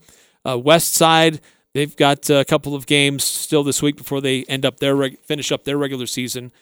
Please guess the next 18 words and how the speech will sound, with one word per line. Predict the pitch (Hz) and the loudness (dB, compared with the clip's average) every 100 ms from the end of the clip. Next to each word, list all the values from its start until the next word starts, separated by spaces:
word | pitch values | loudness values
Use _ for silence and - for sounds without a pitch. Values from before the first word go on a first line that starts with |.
| _ _ _ | _ _ _
And | - 156 | -4 -4
for | 156 | -2
the | 170 | -2
girls, | 160 214 233 156 151 - - _ _ | 0 2 6 6 6 0 -10 _ _
Ridgeline, | 135 233 208 196 175 170 160 | 2 2 2 2 2 2 2
they're | 151 233 | 2 2
at, | 226 - | -2 0
uh, | 170 156 151 | 2 4 2
number | 160 196 | 0 -2
two, | 165 - 233 165 180 | 0 0 2 2 2
still | - - 175 190 | -2 0 2 2
in | 170 | -2
the | |
state | - 151 160 | 0 0 0
at | 143 | -2
five | - 170 180 147 | -2 0 0 -2
and | 139 139 | -4 -4
one. | 196 160 127 143 | -2 0 -2 -10